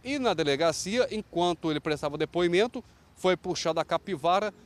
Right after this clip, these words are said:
e constado um mandado de prisão contra ele por ter se evadido do sistema prisional.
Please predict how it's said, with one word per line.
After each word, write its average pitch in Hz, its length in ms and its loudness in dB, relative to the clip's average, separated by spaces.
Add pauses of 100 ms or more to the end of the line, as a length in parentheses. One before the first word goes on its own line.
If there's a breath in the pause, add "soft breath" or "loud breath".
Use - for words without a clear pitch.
e 240 140 -4
constado 214 800 -2
um 214 120 -4
mandado 180 580 2
de 151 180 -6
prisão 190 520 -4
contra 202 460 0
ele 160 260 2
por 170 260 -2
ter 190 360 0
se 190 220 -4
evadido 175 460 0
do 175 120 -10
sistema 185 400 -4
prisional. 165 720 0